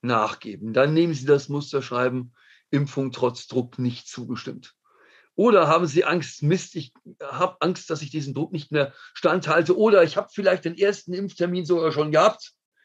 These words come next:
und hab jetzt Angst vor der zweiten Spritze.“ Ja? Dann nehmen Sie das Musterschreiben, „Impfung trotz Druck zugestimmt.“ Ja?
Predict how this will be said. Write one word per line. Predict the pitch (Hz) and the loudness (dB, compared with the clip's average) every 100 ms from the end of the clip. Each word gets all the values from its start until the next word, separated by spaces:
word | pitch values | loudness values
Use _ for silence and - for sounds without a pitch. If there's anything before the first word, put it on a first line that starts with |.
| _ - | _ -4
und | |
hab | 127 135 | -4 -4
jetzt | 135 | -4
Angst | 143 147 | -6 -2
vor | 143 | 0
der | 139 | 0
zweiten | 135 170 - 175 | 2 0 0 -8
Spritze.“ | - 147 - - _ _ _ _ _ _ _ _ _ 135 | -6 -6 -6 -14 _ _ _ _ _ _ _ _ _ 2
Ja? | 156 254 - _ _ _ _ _ _ _ _ _ _ | 2 2 -6 _ _ _ _ _ _ _ _ _ _
Dann | 135 160 | 0 2
nehmen | 185 190 180 | 4 2 0
Sie | 170 185 - - | -2 -2 -4 -4
das | 156 147 - | -2 -4 -10
Musterschreiben, | 135 151 147 131 131 135 127 | -10 -8 -6 -4 0 0 0
„Impfung | 160 143 - 139 | -4 -4 -4 -8
trotz | 135 131 123 - | -4 -4 -6 -10
Druck | - 123 - - _ - - _ | -8 -8 -8 -18 _ -20 -20 _
zugestimmt.“ | - 135 131 123 135 110 - - _ _ _ _ _ _ _ _ | -14 -10 -6 -4 -2 -4 -6 -16 _ _ _ _ _ _ _ _
Ja? | 131 196 233 | 2 2 2